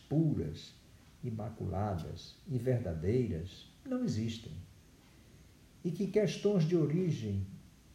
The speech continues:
ou de pureza não deveriam ser confundidas com questões de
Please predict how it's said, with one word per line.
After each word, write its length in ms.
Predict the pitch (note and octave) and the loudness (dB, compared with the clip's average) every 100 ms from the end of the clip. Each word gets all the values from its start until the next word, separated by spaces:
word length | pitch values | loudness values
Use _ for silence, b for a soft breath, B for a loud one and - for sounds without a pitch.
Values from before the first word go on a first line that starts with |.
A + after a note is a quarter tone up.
| - - - - - - | -20 -20 -20 -20 -20 6
ou 360 | F#3 F#3+ G3 | 10 12 10
de 160 | D#3+ D3+ | 4 2
pureza 760 | D3+ D3+ B2 C#3 D3 G2+ F#2 G2 - - - | 4 4 4 4 0 -2 -4 -4 -6 -12 -2
não 160 | F#3 | 2
deveriam 480 | F#3+ F3+ D#3 D#3+ E3+ | 4 4 4 2 2
ser 300 | D#3 D#3 C3 | 2 0 0
confundidas 880 | - G3 F#3+ - D3+ A#2 D#3 D3 C3 | 2 2 4 2 0 2 0 2 -2
com 220 | - C#3+ | -2 -2
questões 640 | - C3 - - B2 B2+ | 0 -4 -4 -6 -2 -2
de 360 | - - A2 | -4 -8 -8